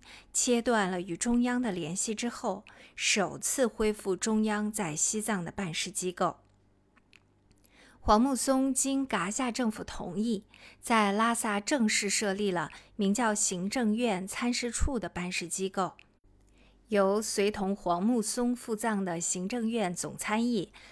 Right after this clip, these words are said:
刘普臣担任处长。驻藏办事处所在地叫做基督坝，它原是西藏贵族龙夏的产业。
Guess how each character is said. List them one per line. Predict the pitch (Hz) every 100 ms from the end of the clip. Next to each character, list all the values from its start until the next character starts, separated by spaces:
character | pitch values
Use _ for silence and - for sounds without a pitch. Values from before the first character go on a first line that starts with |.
| -
刘 | 190 185
普 | 214 -
臣 | 170 - 156 156 214 -
担 | 202 202
任 | 185 165
处 | - 202
长。 | 175 131 - _ _ _ _ _ _ _ _ - - - -
驻 | - 285
藏 | 285 277 233
办 | 247 226
事 | 220 214
处 | - 220
所 | 190 170
在 | 156 190 185
地 | 214 170
叫 | 170 196
做 | 175 185 160 165
基 | - 247 240
督 | 247
坝， | 240 247 - - _ _ - - -
它 | - 214
原 | 202 156 170
是 | - 214
西 | - 240
藏 | 226 208
贵 | 208 220
族 | - 151 160
龙 | 175 151
夏 | 180 262 202
的 | 143
产 | - - 151
业。 | 170